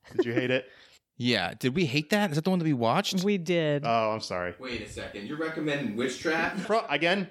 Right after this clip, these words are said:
Speaker 1: from a restoration standpoint, 'cause, like, the violence
Speaker 3: It
Speaker 1: and
Speaker 3: looks
Speaker 1: everything.
Speaker 3: great.
Speaker 1: Yeah, well, that was all from another print that the director owned, and it was, like, the only one in existence.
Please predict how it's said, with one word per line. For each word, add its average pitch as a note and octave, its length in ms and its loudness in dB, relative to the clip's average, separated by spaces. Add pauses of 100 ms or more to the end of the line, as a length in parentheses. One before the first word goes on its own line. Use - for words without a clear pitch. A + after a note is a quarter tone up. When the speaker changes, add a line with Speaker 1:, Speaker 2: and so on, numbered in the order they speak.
Speaker 1:
from D#3 200 2
a - 20 -2
restoration E3+ 580 2
standpoint, G2+ 580 -2
'cause, C3+ 140 -2
like, C#3+ 140 2
the C3+ 60 4
violence C#3+ 680 2
Speaker 3:
It G#3+ 120 2
Speaker 1:
and G#3 100 4
Speaker 3:
looks C4+ 300 2
Speaker 1:
everything. C#3 60 -10
Speaker 3:
great. C#3+ 460 0
Speaker 1:
Yeah, D#3 120 2
well, D#3+ 340 4
that D3 280 4
was C3+ 160 0
all C3+ 200 4
from B2+ 320 -4
another A2+ 320 -2
print - 560 -2 (140)
that A2+ 320 -2 (300)
the A#2+ 120 0
director A#2+ 560 0
owned, B2 260 0
and B2 60 2
it A2 40 -2
was, G#2+ 140 -4
like, G#2+ 140 -4
the - 120 -8
only A#2+ 200 2
one A2 160 0
in G#2 80 -2
existence. - 800 -10